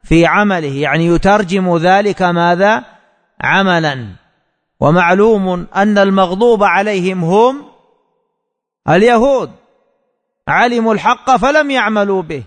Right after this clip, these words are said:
والضالون هم الذين عم-، النصارى هم الذين عملوا بلا علم. ولهذا يدعو المرء ربه أن يهديه الصراط المستقيم، صراط الذين أنعم ع-، أنعم عليهم،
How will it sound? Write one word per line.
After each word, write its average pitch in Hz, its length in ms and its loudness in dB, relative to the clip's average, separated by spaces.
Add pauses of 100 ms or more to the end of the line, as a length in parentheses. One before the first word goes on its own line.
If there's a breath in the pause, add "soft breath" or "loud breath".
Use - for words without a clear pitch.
(680)
والضالون 202 920 0 (760)
هم 294 200 0
الذين 247 440 2
عم-، 233 340 0
النصارى 220 720 0
هم 247 260 -2
الذين 214 680 0 (440)
عملوا 233 540 0
بلا 208 500 2 (720)
علم. 170 500 0
ولهذا 180 640 0
يدعو 175 200 -4
المرء 180 420 0
ربه 170 600 0
أن 170 80 -4
يهديه 165 600 -2
الصراط 190 800 0
المستقيم، 180 840 -2
صراط 220 600 0
الذين 220 500 -2
أنعم 190 420 0
ع-، 175 380 -2
أنعم 175 260 0
عليهم، 147 600 -2